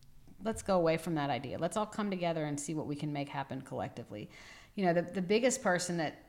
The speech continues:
that is the biggest secret of Fort Worth is Eddie Vanston. Eddie Vanston is a, a man who, uh, is, I believe, a part owner. I don't know his exact title. It's shipping and receiving. And Eddie gave us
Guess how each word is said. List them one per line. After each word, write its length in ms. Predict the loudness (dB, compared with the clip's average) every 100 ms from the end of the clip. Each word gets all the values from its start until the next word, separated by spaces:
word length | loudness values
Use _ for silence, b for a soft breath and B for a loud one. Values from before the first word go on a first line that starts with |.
| -6
that 140 | -2
is 140 | -2
the 100 | -2
biggest 340 | -2 -2 -2 -2
secret 300 | -4 -2 -2
of 80 | -2
Fort 200 | -4 -2
Worth 200 | -2 -4
is 100 | -4
Eddie 240 | -2 -2
Vanston. 560 | 0 -2 -2 -6 -10 -8
Eddie 240 | -2 0 0
Vanston 640 | 0 0 -2 -4 -2 0
is 200 | 0 -2
a, 360 | -2 0 -2 -4 -10
a 80 | -6
man 400 | -4 -2 -2 -2
who, 380 | -2 -2 -2 -6 -10 -14 -10
uh, 160 | -10 -10 -16 -20 -20 -8
is, 180 | -6 -6 -12 -12
I 60 | -8
believe, 340 | -4 -2 -2
a 40 | -2
part 260 | 2 4
owner. 180 | 6 4
I 60 | 2
don't 140 | 4
know 80 | 4
his 160 | 2
exact 400 | 0 2 2 2
title. 320 | -2 -2 0 -2
It's 120 | -2
shipping 320 | -4 -2 -4
and 80 | -4
receiving. 540 | -6 -4 -4 -6 -12 -16 B B B -4
And 160 | -2 4
Eddie 540 | 6 8 6 2 -2 0
gave 260 | 2 6
us 320 | 6 6 2